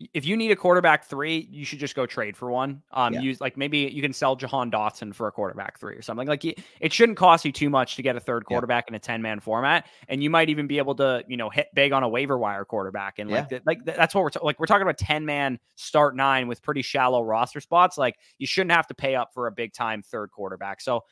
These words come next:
Speaker 1: that's what I would probably be looking to do. I think we went pretty in-depth on his team. We can move on to the next team of the video here, which is, uh, from Caleb. Let me get this up. We have Caleb's team here, um, which is another, a twelve-man league,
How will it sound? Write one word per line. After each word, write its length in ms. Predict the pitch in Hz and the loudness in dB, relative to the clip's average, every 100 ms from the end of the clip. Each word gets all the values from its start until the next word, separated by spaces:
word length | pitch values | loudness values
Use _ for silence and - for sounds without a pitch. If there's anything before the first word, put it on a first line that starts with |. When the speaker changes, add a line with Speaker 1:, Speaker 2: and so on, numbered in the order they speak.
| _ - | _ 4
Speaker 1:
that's 200 | 175 190 | 4 6
what 80 | |
I 80 | 165 | 2
would 120 | 165 | 4
probably 240 | 156 156 151 | 4 2 2
be 100 | 143 | -2
looking 240 | 143 147 | -4 -4
to 60 | 131 | -2
do. 160 | 135 | 0
I 40 | 131 | 0
think 180 | 139 131 | -2 -4
we 60 | |
went 260 | 127 127 117 _ - | -2 -2 -4 _ 0
pretty 180 | 226 220 | 2 2
in-depth 340 | 156 151 147 | 4 2 2
on 100 | 147 | -2
his 180 | 139 135 | -2 -4
team. 200 | 143 135 | -6 -4
We 80 | 131 | -4
can 140 | 139 | -4
move 160 | 139 131 | -2 0
on 240 | 127 123 120 _ - | 2 0 -4 _ -10
to 100 | 135 | -6
the 100 | 123 | 0
next 360 | 139 156 - | 0 0 -2
team 220 | 143 131 | -6 -4
of 200 | 131 131 | -4 -6
the 100 | 127 | -6
video 400 | 117 131 123 123 | -4 -4 0 -2
here, 280 | 110 120 120 | -2 -2 -2
which 200 | 117 - | -2 -4
is, 220 | 127 113 - | -6 -6 -2
uh, 160 | 120 | -2
from 320 | 110 131 113 104 | 0 -2 -4 -6
Caleb. 500 | - 160 160 120 117 | -6 -2 0 0 -2
Let 80 | 123 | -6
me 100 | 117 | -10
get 180 | 113 - | -10 -10
this 180 | 110 | -4
up. 240 | 135 147 - _ _ | 2 2 0 _ _
We 120 | 139 | -2
have 220 | 139 139 135 | 2 2 2
Caleb's 420 | 160 160 147 - | 2 2 0 -4
team 220 | 147 143 | -6 -4
here, 340 | 139 143 143 - _ _ | -2 0 -2 -4 _ _
um, 320 | - 127 127 123 | 2 4 4 0
which 220 | 143 - | -2 -2
is 180 | 135 127 | -4 -4
another, 540 | 131 139 151 147 139 | -2 0 2 0 -2
a 80 | 123 | -4
twelve-man 540 | - 185 190 175 170 160 | 0 4 4 4 -2 -2
league, 280 | 156 147 | -2 -4